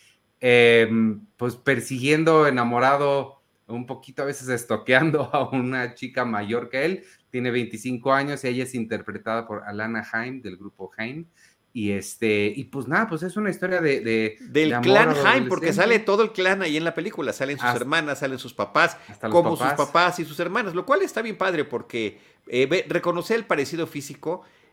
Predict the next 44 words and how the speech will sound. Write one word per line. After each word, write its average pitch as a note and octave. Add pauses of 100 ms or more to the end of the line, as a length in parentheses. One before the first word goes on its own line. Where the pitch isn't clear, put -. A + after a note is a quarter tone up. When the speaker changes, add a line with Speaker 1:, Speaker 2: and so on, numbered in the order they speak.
Speaker 1:
Sí. -
Speaker 2:
entre A2+
familiares, C3+
particularmente C3+
entre A2
las F#2
hermanas, A#2
la G2
verdad F#2+
que A2+
es, -
es, G2
eh, E2+
es G#2
gozoso A#2+ (320)
en G2
la F#2+
pantalla F#2+
que, E2+
que, -
que -
dé A2+
ese A2
tono G#2
de F#2
realismo. G2 (380)
Y, G3
eh, C3
y, C3+
y B2+
bueno, D#3+
el, G2
el F#2
descubrimiento C#3
del B2+
hijo B2+
de A#2
Philip B2+
Seymour B2
Hoffman B2+
me A#2
parece G2+
muy G2
interesante G2+